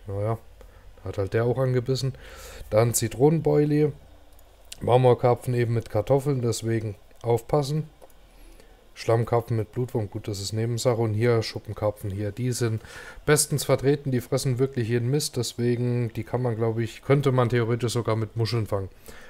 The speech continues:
Also aufpassen, Augen auf bei der Köderwahl. So, meine Freunde. Allerdings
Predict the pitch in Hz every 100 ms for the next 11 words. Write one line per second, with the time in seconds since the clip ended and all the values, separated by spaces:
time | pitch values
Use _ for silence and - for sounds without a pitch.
0 | - - 104 113 123 113 127 120 131 127
1 | - - 113 117 117 113 120 113 110 113
2 | 104 92 90 90 - - - - - -
3 | - - - - - - - - - 151
4 | 151 120 - 107 101 98 - - - -
5 | - - - - - - - - 139 147
6 | 101 120 151 -